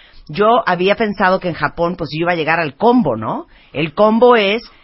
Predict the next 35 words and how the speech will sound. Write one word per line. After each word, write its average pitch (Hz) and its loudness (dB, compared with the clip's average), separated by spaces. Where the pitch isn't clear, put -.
pides 240 2
o 247 0
teppanyaki, 240 -2
o 165 -6
también 147 -2
te 175 -2
ofrecen 156 -6
tempura, 190 -4
o 185 -2
si 143 -10
quieres 143 -6
un 156 -8
poco 147 -8
de 139 -8
sushi 143 -12
también 131 -6
hay. 226 -6
No, 143 -6
allá 143 -2
no 311 0
es 330 -6
así. 269 -6
El 214 2
restaurante 226 0
de 269 0
teppanyaki 202 -2
solo 254 2
vende 220 0
teppanyaki, 165 -6
no 170 -2
vende 196 -2
sushi, 185 -8
no 165 -4
vende 147 -6
tempura. 175 -6